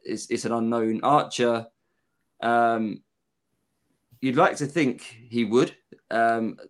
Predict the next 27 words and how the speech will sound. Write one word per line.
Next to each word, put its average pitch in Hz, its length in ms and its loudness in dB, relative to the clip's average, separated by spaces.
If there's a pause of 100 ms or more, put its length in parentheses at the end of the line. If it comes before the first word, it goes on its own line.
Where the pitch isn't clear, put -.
(180)
Duran, 123 680 2
uh, 85 200 -6
who 113 120 -2
Gabe 120 300 0
might 107 140 -6
know 110 120 -4
a 110 60 -4
bit 104 160 -4
better 107 180 -2
than 113 140 -2
me 110 220 -2
from 104 360 -6
M 110 140 -2
L 113 120 0
S, 120 340 -4
um, 107 260 -4
has 107 120 -6
obviously 107 280 -6
come, 107 380 -2
and 104 440 -4 (1200)
I 110 60 -6
don't 127 180 6
think 120 140 2
he's 110 180 -2
ready 123 200 4
yet. 151 240 0 (120)
Uh, 85 120 -6